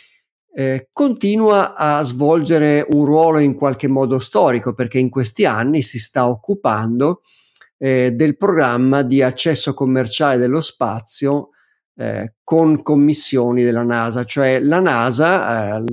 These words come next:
l'Agenzia Spaziale Pubblica Americana, eh, utilizza dei fornitori commerciali di sistemi di lancio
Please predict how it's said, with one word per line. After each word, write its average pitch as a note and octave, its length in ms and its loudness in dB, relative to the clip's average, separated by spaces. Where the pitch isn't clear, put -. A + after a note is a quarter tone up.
l'Agenzia B2+ 600 0
Spaziale A#2+ 680 -4
Pubblica A#2+ 680 -4
Americana, C3 800 -2
eh, A#2+ 460 -6
utilizza F3+ 580 2
dei B2+ 220 2
fornitori C3+ 920 2
commerciali B2+ 1200 0
di A#2+ 200 0
sistemi C3+ 520 -2
di B2 120 2
lancio B2+ 800 -2